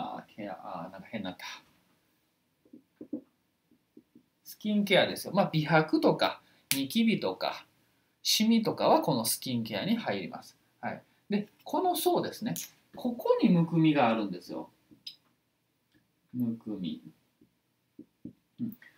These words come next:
で、たるみっていうのはこの筋肉自体の状態の話ですから、これもまたここの筋肉の層だということになります。はい。えー、骨、筋肉、脂肪、皮膚しかなくて、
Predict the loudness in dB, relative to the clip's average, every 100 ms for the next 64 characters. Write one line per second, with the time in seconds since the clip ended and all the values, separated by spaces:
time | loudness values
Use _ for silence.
0 | _ -2 -2 -2 8 8 8 4 2 2
1 | 2 4 2 0 -2 0 2 4 2 -2
2 | -10 -12 _ _ _ _ _ _ _ -20
3 | -20 _ _ _ _ _ -6 -2 2 2
4 | 2 -2 -8 _ -10 -2 2 2 6 4
5 | 4 -2 -4 -4 -4 -6 -12 -8 -8 -8
6 | -4 2 6 6 6 2 0 -2 -2 -4
7 | -6 -6 -6 -6 -4 -4 -4 -4 -4 -6
8 | -10 -16 -20 -10 0 0 -2 -10 -10 -10
9 | _ _ _ _ -12 -6 -4 -6 -8 _
10 | _ _ _ _ _ 0 2 4 6 4
11 | 2 -2 0 2 2 2 -2 -4 0 0
12 | 2 2 0 -2 -2 -2 -2 -2 -2 -6
13 | -4 -4 -4